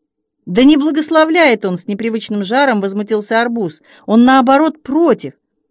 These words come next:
На словах против, а на деле? Почему он не предаст анафеме тех, кто развязал войну, и тех, кто сёла бомбит?»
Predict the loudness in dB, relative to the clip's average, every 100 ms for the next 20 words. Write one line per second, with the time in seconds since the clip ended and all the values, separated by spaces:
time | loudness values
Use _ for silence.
0 | _ _ -16 -10 -6 0 -2 -2 -2 0
1 | 0 -2 -4 -6 -6 -4 -2 -2 -6 _
2 | _ _ _ -6 0 2 2 2 2 0
3 | -2 0 0 0 0 0 0 -2 -2 -2
4 | -4 -4 -4 -6 -4 -4 -2 -2 0 -2
5 | -2 -2 -8 _ -6 -6 0 0 0 -4
6 | _ _ _ _ -2 0 0 0 -2 -4
7 | -4 -6 -12